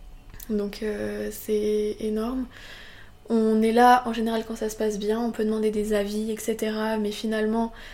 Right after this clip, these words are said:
euh, bah, c'est nous qui sommes là toujours en première ligne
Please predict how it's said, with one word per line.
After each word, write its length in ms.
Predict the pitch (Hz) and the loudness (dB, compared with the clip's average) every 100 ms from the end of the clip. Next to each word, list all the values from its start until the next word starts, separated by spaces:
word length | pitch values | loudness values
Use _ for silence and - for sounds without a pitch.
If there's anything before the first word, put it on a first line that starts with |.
| - - | -18 -8
euh, 560 | 208 208 202 208 208 208 | -4 -2 -2 -4 -4 -6
bah, 180 | 208 214 | -4 -4
c'est 240 | - 220 | -4 -2
nous 140 | 208 | -2
qui 160 | 233 233 | -2 -6
sommes 300 | 220 226 214 | -6 -4 -2
là 160 | 226 220 | -2 -4
toujours 380 | 220 220 226 214 | -4 -4 -2 -2
en 40 | |
première 480 | 202 240 226 226 220 | -2 -2 0 0 0
ligne 420 | 220 247 240 220 | 2 4 2 0